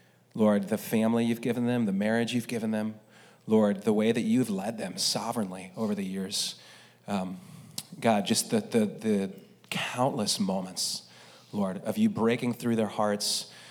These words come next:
uh, Lord, of you, uh, bringing them together. Um, Lord, uh, hearing some of the stories, uh, earlier from Phil's friend who's here before he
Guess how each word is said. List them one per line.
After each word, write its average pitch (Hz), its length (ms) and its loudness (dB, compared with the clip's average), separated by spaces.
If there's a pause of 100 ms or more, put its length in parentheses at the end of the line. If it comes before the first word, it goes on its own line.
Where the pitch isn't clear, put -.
(260)
uh, 101 400 -10
Lord, 107 380 4
of 101 200 -4
you, 107 600 2 (180)
uh, 95 200 -2
bringing 120 380 2
them 113 120 2
together. 104 560 -4 (420)
Um, 92 380 -6 (480)
Lord, 110 280 6
uh, 76 160 -4
hearing 113 500 2
some 120 160 4
of 113 60 4
the 104 80 2
stories, 110 720 2
uh, 98 320 -2
earlier 110 360 2
from 98 220 -4
Phil's 107 440 -4
friend 107 260 0
who's 107 400 0
here 110 200 -2
before 104 300 -2
he 98 220 -2